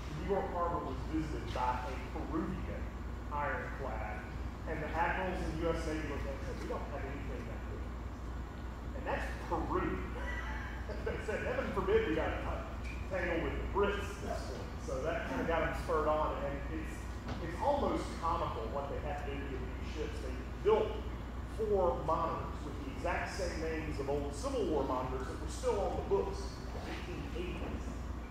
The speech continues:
Uh, and they told Congress the funds were to, uh, uh, uh, fix those old monitors,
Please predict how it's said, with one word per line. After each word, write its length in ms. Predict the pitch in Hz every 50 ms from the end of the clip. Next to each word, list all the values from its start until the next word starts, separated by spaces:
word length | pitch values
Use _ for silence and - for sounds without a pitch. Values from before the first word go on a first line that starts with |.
| - - - - - -
Uh, 480 | 170 165 160 156 151 - - - - - -
and 80 | 170 165
they 160 | 156 147 -
told 240 | - 233 214 202 - - -
Congress 480 | 247 254 254 247 - 185 170 156 - - - - - - - -
the 60 | 156 160 -
funds 320 | 196 190 185 185 190 185
were 160 | 165 170 165
to, 200 | 165 165 - 165 160 165 - - - - - - 151
uh, 340 | 147 143 135 131 127 - - - - - - - - - - -
uh, 0 |
uh, 640 | 143 135 - - - - - - - - - - - - - - - - - - - - - - - - - - - - - -
fix 460 | 233 214 208 - - - - - -
those 180 | 165 156 156 - 175
old 280 | 165 165 165 160 -
monitors, 400 | - - - - - - - -